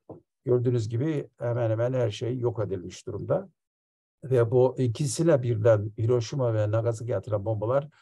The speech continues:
yüz yetmiş bin civarında insan da, e, e, vefat etti. Bu, e,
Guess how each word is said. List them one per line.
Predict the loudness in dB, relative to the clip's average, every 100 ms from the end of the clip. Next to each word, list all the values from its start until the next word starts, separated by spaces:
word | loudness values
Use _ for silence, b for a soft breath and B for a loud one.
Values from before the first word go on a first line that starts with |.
| b b -6
yüz | -6 0
yetmiş | 0 0 -4 -4 -10 -2
bin | 0 0
civarında | 2 4 4 2 0
insan | -2 -2 -2 -2 0
da, | -2 -4 _ -8
e, | -4
e, | -2 -4 -4 -4 -4 -8 -6
vefat | -6 -2 -4 -4
etti. | -10 -16 -20 _ _ _ _ _ _ 0
Bu, | 4 6 4
e, | 4